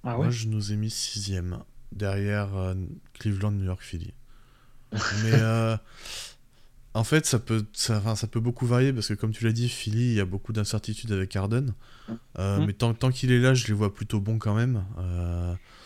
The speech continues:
Speaker 2: moi, c'est Ad-, Atlanta peut faire, euh, peut faire varier la chose
Speaker 1: Ouais,
Speaker 2: aussi. Je pense
Speaker 1: si.
Speaker 2: que Atlanta peut faire
Speaker 1: Ouais,
Speaker 2: une
Speaker 1: c'est
Speaker 2: bonne
Speaker 1: ce que j'ai,
Speaker 2: saison
Speaker 1: ouais.
Speaker 2: régulière. Donc,
Speaker 3: Aussi, ouais.
Speaker 2: euh,
Speaker 1: Enfin, je sais plus ce que je dis dans l'autre podcast,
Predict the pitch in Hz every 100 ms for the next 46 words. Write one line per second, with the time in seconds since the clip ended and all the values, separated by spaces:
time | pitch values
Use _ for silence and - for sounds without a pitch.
0 | 131 123 - - - - 117 - 120 113
1 | 117 - - 123 131 131 147 147 139 131
2 | - 131 123 117 113 - 120 123 113 113
3 | 117 113 131 123 117 117 117 - 117 113
4 | 110 110 107 127 104 - - 92 113 120
5 | 117 120 107 107 107 107 113 - - -
6 | - - 101 98 95 95 92 90 90 90
7 | 90 95 - - - - - - - -
8 | - - 120 120 139 175 156 135 143 135
9 | 135 131 131 143 -